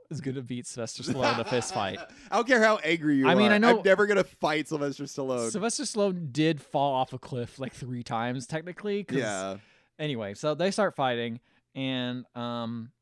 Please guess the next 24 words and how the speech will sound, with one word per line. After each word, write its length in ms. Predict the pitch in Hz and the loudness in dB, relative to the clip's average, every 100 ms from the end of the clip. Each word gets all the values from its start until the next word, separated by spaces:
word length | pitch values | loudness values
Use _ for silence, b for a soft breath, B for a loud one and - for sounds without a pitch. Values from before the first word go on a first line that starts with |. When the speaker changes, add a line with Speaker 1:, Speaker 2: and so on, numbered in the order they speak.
| _ _ _ _ - _ _ _ _ - 127 | _ _ _ _ -20 _ _ _ _ -20 -8
Speaker 1:
right, 300 | 147 160 117 | -4 -4 -4
and 140 | 139 | -8
he's 200 | 139 208 | -6 -6
noticing 380 | 175 214 190 170 | -4 -4 -4 -6
that 260 | 139 131 - | -6 -8 -10
the 180 | 123 120 | -12 -10
supports 500 | 143 - 208 151 - | -12 -10 -10 -10 -14
on 140 | 110 | -12
the 60 | 107 | -10
ladder 260 | 127 135 | -10 -10
aren't 200 | 98 95 | -14 -16
holding 320 | - - 110 120 | -20 -20 -20 -20
very 200 | 123 62 | -18 -16
well. 160 | 62 | -16
And 80 | 123 | -16
he's 100 | 123 | -14
like, 100 | 101 | -12
"Oh, 60 | 120 | -12
Speaker 2:
Mm. 20 | |
Speaker 1:
shit, 180 | - 127 | -12 -16
this 100 | 120 | -18
is 60 | 135 | -20
gonna 140 | - | -20
fall." 300 | - 113 87 | -14 -14 -14